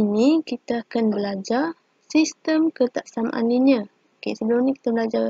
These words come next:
sistem ketaksamaan linear saja kan. Okey, sekarang ni kita tambah sistem. Jadi apa maksud dia? Sistem ketaksamaan linear ialah gabungan dua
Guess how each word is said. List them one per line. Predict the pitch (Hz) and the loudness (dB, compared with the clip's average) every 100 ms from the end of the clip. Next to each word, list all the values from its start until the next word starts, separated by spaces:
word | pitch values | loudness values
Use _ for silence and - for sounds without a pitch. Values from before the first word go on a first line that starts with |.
| - | -4
sistem | 220 - - | -8 -4 -6
ketaksamaan | - 226 - | -4 -4 0
linear | 220 220 220 | 2 2 0
saja | 226 226 262 | -2 0 2
kan. | 262 208 _ _ _ - | 2 0 _ _ _ -10
Okey, | 220 - | -6 -4
sekarang | 240 240 | -2 0
ni | 269 | 0
kita | 240 | -2
tambah | 233 226 226 220 | -4 -2 -2 -4
sistem. | - 220 - - - - - - | -8 -10 -10 -8 -8 -8 -8 -2
Jadi | 220 220 | 0 0
apa | 214 277 | 2 4
maksud | 269 277 294 285 | 2 0 0 4
dia? | 269 214 | 4 2
Sistem | - - 269 - - 330 339 330 | -6 -10 -10 -8 -4 -2 -2 0
ketaksamaan | 269 - - - - - 214 | -2 -2 -6 -6 -10 -6 -6
linear | 202 208 214 226 247 302 - | -2 0 0 0 0 -2 -2
ialah | 226 214 208 240 - _ _ _ _ | -4 -2 -2 -2 -4 _ _ _ _
gabungan | 247 262 262 247 269 269 269 214 50 | 0 2 2 4 6 6 4 0 -6
dua | 202 202 185 190 208 262 | -8 -8 -6 -2 2 2